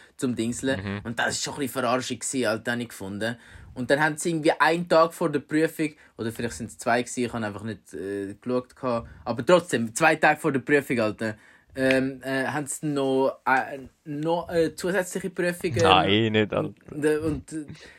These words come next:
Speaker 1: nachher ist so gewesen, ja, okay, Alter, dann,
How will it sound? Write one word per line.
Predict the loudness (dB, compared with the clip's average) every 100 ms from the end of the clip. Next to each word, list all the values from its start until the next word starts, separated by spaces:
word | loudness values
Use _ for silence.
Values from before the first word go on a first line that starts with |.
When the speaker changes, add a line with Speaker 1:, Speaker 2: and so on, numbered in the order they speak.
| _
Speaker 1:
nachher | 4 4 4
ist | 2
so | 0
gewesen, | -2 0
ja, | 4 6
okay, | 4 2 4 6
Alter, | 4 2 0 0 0 -2
dann, | -2 -2 -2 -6